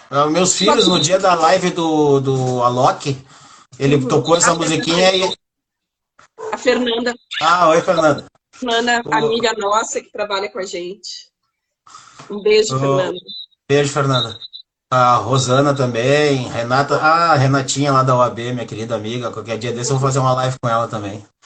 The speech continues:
Speaker 1: Ah, o Alok tocou aquela musiquinha e tal, e as crianças vieram dançando com uma almofada e tal, mas elas são, são crianças, né?
Speaker 2: Uhum.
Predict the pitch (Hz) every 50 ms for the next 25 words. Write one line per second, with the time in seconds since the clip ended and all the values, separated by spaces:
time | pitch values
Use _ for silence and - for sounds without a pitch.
0 | - - - - - - - - - - 139 143 143 143 147 147 147 143 143 147
1 | 151 156 156 160 165 170 - 190 185 180 190 185 180 180 185 180 175 175 170 175
2 | 151 - 175 185 208 214 185 190 185 196 208 202 - 214 196 170 - - 180 170
3 | 175 185 180 - 170 170 170 175 175 180 190 190 190 170 165 151 - 165 160 175
4 | 175 - 175 156 156 143 147 143 139 131 - 135 135 147 160 156 147 135 151 147
5 | 160 165 156 170 185 - - 294 302 277 143 - - - - 190 190 220 214 190
6 | 202 240 247 - 135 131 - - - - - _ _ _ - - - - - 131
7 | 139 - - - - _ - - - 240 240 247 240